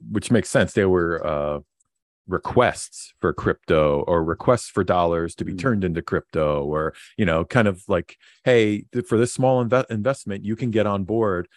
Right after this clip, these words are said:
Speaker 1: especially now, you know, crypto is kind of tanked the price. So everyone's saying, "Oh, if I buy low, I'll, I'll sell high," you know, in the future.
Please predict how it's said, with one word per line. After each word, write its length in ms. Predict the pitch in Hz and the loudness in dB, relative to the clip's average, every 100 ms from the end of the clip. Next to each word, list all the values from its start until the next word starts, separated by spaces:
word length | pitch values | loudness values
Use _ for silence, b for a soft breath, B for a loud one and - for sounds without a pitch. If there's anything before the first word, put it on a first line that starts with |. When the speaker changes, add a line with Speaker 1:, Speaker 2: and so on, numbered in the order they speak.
| b | b
Speaker 1:
especially 400 | 104 - 160 101 | -4 -2 0 -2
now, 300 | 92 104 85 | -2 -4 -4
you 100 | 87 | -4
know, 80 | 85 | -6
crypto 420 | - 120 - 85 | -4 -4 -2 -2
is 140 | 85 - | -2 -4
kind 200 | - 82 | -6 -4
of 160 | 76 _ _ _ | -8 _ _ _
tanked 460 | - 107 85 78 - B B B B | -6 -4 -4 -8 -20 B B B B
the 280 | 85 82 78 | 0 2 0
price. 380 | - 123 92 - | 2 4 4 2
So 200 | 95 85 | 2 2
everyone's 460 | 98 107 98 92 - | 4 2 0 -2 -2
saying, 260 | 90 90 | -2 -2
"Oh, 220 | 131 127 | -2 0
if 100 | 98 | 0
I 140 | 95 92 | 0 0
buy 260 | 95 104 | 2 2
low, 440 | 104 123 131 90 92 | 2 0 0 0 -2
I'll, 80 | - 85 | -6 -10
I'll 140 | 78 | -10
sell 280 | - 101 110 | -2 0 0
high," 340 | 135 117 80 | 2 2 2
you 200 | 82 85 | -2 -6
know, 100 | 76 | -8
in 60 | 85 | -10
the 80 | 90 | -6
future. 440 | 131 110 76 | -4 -2 -4